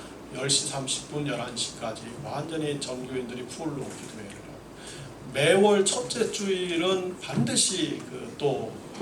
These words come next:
한 주를 기도회를 갖습니다. 그래서 저희 교회가,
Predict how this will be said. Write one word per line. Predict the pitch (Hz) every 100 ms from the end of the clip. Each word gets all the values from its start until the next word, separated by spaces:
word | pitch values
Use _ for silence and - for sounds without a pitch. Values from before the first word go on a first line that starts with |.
| -
한 | - 214
주를 | 196 180 165
기도회를 | 139 - 123 117 107 107
갖습니다. | - - - 104 95 - - - - - - - -
그래서 | - - 139
저희 | 131 151 160
교회가, | 160 160 160 156 151 147 143 139 135 143 135 127 143